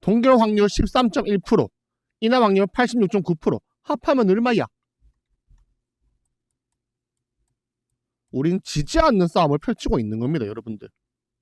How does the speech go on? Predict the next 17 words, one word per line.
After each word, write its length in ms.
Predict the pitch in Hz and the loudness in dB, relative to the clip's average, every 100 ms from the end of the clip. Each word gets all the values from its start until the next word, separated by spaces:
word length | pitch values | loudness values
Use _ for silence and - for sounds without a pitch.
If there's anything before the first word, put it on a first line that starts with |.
| _ _ _ - _ _ | _ _ _ -20 _ _
만약 360 | - 175 262 269 | -4 -2 0 0
여러분들이 640 | 180 214 214 208 165 143 - _ _ _ | 0 0 -2 -2 -2 -4 -8 _ _ _
수익이냐, 760 | _ - 330 427 339 214 202 147 _ _ | _ -4 0 0 0 0 0 -2 _ _
손실이냐 720 | - 269 254 285 277 196 156 | -6 -4 -4 -2 -2 0 -2
싸움을 400 | 220 190 175 175 | 0 0 0 -2
하고 220 | 226 208 | -4 -4
계신다면 580 | 127 113 190 127 123 98 _ _ _ _ | -4 -6 -4 -4 -6 -8 _ _ _ _
당장 580 | - 294 339 320 330 285 | -2 0 2 2 2 2
그 160 | - - | 0 0
투자를 340 | - 247 311 262 | -2 0 2 4
멈추십시오. 680 | 214 - 240 294 - 147 - - - - | 2 0 -2 -2 -2 -2 -4 -14 -20 -10
잘못하고 600 | - 277 381 403 - 381 | 0 2 2 4 6 6
계십니다. 600 | 214 202 226 220 165 131 110 _ _ _ _ - _ - | 6 4 2 2 2 0 -4 _ _ _ _ -20 _ -12
지금 400 | - 294 339 302 | -2 0 0 -2
투자 300 | - 269 403 | -2 -2 -4
시장은 340 | - 294 233 | -2 -2 -2
한마디로 680 | 220 262 285 240 247 190 | -2 -2 -2 -2 0 0